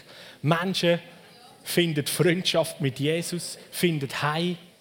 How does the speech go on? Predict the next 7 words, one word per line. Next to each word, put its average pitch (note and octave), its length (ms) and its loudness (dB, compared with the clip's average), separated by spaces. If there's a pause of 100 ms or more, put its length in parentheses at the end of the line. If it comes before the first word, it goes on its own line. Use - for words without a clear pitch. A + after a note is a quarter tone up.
(1400)
Ich A#3+ 200 0
bin F3+ 100 2
überzeugt, G3+ 720 -2 (1500)
dass D#3+ 200 0
sich - 160 -2
nicht A3+ 300 2
nur F#3+ 320 4